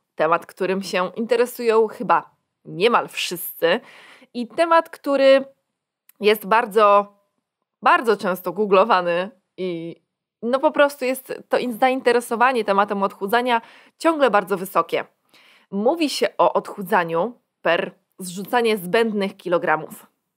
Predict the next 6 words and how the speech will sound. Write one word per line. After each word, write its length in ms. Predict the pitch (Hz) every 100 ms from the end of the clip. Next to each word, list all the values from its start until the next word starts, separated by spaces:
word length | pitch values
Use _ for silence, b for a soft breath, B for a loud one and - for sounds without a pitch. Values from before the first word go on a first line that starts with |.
| _ _ _ B B B -
No 80 | 226
i 80 |
teraz 420 | 233 294 311 - - 269
<laughs> 260 | - 262 -
moja 260 | 226 254 294
ciekawość 760 | 262 226 214 202 240 - -